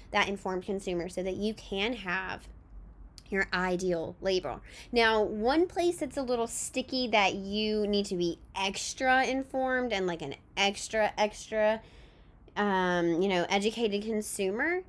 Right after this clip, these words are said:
is gonna be gestational diabetes, because it doesn't always mean you have to be induced, that you, you know, you're not, like,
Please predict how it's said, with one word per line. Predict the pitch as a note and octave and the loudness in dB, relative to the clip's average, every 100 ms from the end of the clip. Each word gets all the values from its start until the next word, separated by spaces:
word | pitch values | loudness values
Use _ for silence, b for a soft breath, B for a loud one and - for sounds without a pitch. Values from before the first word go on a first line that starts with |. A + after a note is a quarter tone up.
| - | 0
is | A3 A3 G#3+ | 4 4 2
gonna | A#3 A3 | 0 2
be | G#3+ G#3 | 0 -2
gestational | F#3+ F#3+ - G3 G3+ E3 | -2 -2 -2 -2 -2 -2
diabetes, | - B2 F3 E3 D#3 F3 | 0 -2 0 -2 -2 -4
because | F#3+ G#3 | -6 -4
it | G3 | -2
doesn't | G3+ G3+ F#3 | 0 0 -2
always | E3 E3+ F#3 G#3+ | 0 0 2 0
mean | A#3 A#3 | -2 -4
you | C4 | -2
have | A#3 A#3 | -4 -4
to | A3+ | -6
be | A#3 | -4
induced, | A3+ A3 A3+ B3+ - | -4 -4 -4 -4 -2
that | F#3 | -4
you, | G3 | -4
you | - G3+ | -2 -2
know, | F#3+ | 0
you're | F3+ F3 | 0 0
not, | F3+ E3+ | 0 -2
like, | D#3 | -2